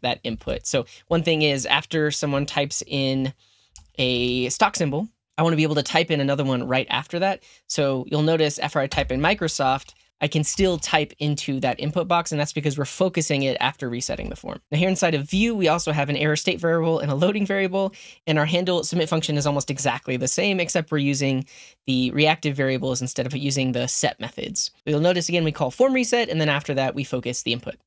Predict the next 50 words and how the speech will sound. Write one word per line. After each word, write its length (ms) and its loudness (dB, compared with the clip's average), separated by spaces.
Now, 120 6
in 80 2
order 200 4
to 80 0
focus 300 0
this 160 0
input, 360 0
you 100 2
might 200 4
have 100 -2
noticed 440 0
in 180 2
the 120 0
React 360 2
example, 580 2
we 140 0
use 600 2
set 360 -2
timeout. 600 -2
So 120 4
there's 200 2
nothing 280 2
built 220 0
into 260 2
React 460 0
to 100 -2
essentially 440 0
say, 420 2
"Run 320 2
this 180 0
code 480 2
after 560 2
everything 340 2
has 140 0
settled," 340 0
right? 220 2
After 360 0
all 200 2
the 80 -4
state 260 2
updates 320 0
have 140 2
been 180 0
made, 280 2
after 540 -2
the 200 2
dom 280 4
has 140 2
been 140 0
updated, 560 0